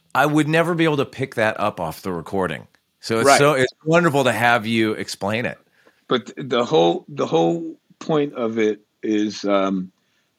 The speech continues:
Speaker 2: th-, that the rhythm section, we become this, um, um, this sort of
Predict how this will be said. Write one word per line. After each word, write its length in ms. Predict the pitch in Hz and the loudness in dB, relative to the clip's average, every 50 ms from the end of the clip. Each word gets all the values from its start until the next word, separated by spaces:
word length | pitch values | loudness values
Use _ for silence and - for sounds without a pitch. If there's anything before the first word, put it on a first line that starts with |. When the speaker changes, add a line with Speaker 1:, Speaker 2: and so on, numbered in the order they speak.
| _ - - _ | _ -20 -20 _
Speaker 2:
th-, 300 | - - 101 101 107 - 120 | -8 -4 -2 -2 -2 -2 0
that 220 | 117 120 123 - - | 2 2 2 2 0
the 80 | 107 | 0
rhythm 360 | 107 120 147 160 160 165 147 | 2 2 2 2 2 0 0
section, 440 | 120 - - 113 113 - - 110 107 | -2 -2 -2 -2 -2 -2 -2 0 2
we 140 | 113 127 139 | 2 2 2
become 560 | 139 135 123 - - 131 120 117 117 113 110 | 2 0 -2 0 0 0 2 2 4 4 4
this, 500 | 107 107 107 101 - - - - - - _ _ _ _ _ _ _ _ - | 4 4 2 2 0 -4 -10 -12 -14 -16 _ _ _ _ _ _ _ _ -2
um, 720 | 107 98 98 101 101 98 98 98 95 90 87 87 85 - _ _ _ _ _ _ _ _ _ _ _ _ - - _ _ _ _ _ _ _ _ _ _ _ _ _ _ _ _ - | 0 0 2 2 2 0 0 0 -2 -2 -4 -6 -10 -16 _ _ _ _ _ _ _ _ _ _ _ _ -20 -20 _ _ _ _ _ _ _ _ _ _ _ _ _ _ _ _ 0
um, 1040 | 120 110 113 117 117 113 110 110 110 110 107 104 101 98 95 98 95 95 95 - - _ _ _ _ _ _ _ _ - | 4 4 6 6 6 6 6 6 6 6 6 6 6 6 4 2 0 -2 -4 -8 -12 _ _ _ _ _ _ _ _ -10
this 260 | 143 127 117 120 113 | -4 0 0 0 0
sort 360 | - - - - 131 131 131 127 | -2 -2 0 4 6 6 6 6
of 380 | 120 117 113 110 107 110 - | 4 2 0 -4 -8 -12 -16